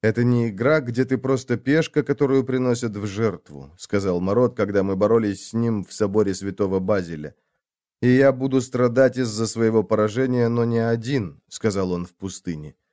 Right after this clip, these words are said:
«Но если Марот пешка, то кто тогда я?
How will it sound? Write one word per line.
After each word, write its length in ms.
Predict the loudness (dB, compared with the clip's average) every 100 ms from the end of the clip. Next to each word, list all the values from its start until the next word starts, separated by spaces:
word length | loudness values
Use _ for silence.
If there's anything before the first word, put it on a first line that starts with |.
| _ _ _ 0
«Но 180 | 2 4
если 440 | 2 0 2 2
Марот 560 | 4 2 4 4 2 0
пешка, 460 | 0 0 -4 -16 -10
то 180 | -4 -4
кто 260 | -4 -4 -2
тогда 300 | -2 -2 -2
я? 420 | -2 -2 -2